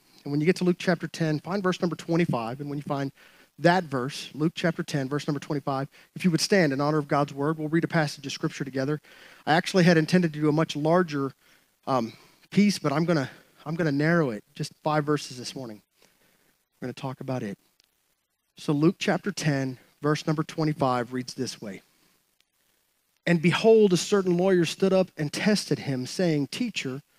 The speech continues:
what shall I do to inherit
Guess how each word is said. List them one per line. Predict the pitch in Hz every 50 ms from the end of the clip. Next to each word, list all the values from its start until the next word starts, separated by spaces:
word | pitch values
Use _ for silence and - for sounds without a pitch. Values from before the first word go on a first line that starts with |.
| _ _ _ _ _ _ _ _ _ _ _ _ _ _ _ _ _ _
what | - 151 151 -
shall | - 208 185
I | - 220
do | 180 147 147 147 135 135 139 147 147 - _ _ -
to | - - 160 151
inherit | 143 131 - - 147 131 123 117 113 - _